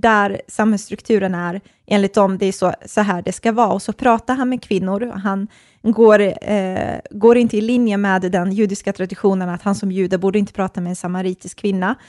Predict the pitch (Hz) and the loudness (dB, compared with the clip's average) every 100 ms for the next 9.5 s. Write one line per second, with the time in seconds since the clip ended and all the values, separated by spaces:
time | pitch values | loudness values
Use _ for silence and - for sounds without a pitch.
0 | _ _ - 190 185 - 202 220 214 208 | _ _ -4 -2 0 -2 -4 0 4 4
1 | 190 196 196 - - 180 190 - 190 254 | 4 2 0 -4 -2 -2 -2 -4 -2 2
2 | 233 226 208 220 226 208 208 214 208 190 | 2 2 0 2 2 0 0 -2 0 -2
3 | 190 185 - 190 - 208 190 202 202 233 | -2 -4 -4 -4 -2 -2 -2 -6 -4 -2
4 | 202 190 196 _ _ _ - 202 185 196 | 0 -2 -4 _ _ _ 2 2 2 2
5 | 190 196 180 - 240 - - 214 220 196 | 2 2 -2 0 -2 -2 -2 2 4 4
6 | 190 208 269 _ _ _ - 220 220 233 | 2 0 -2 _ _ _ 4 4 6 4
7 | 220 - 277 - 240 220 - 190 - - | 4 4 2 2 2 4 2 0 -2 -4
8 | 226 233 240 226 247 220 254 240 - 262 | 2 6 6 6 4 4 2 -2 2 4
9 | 240 233 254 208 247 | 6 6 6 4 2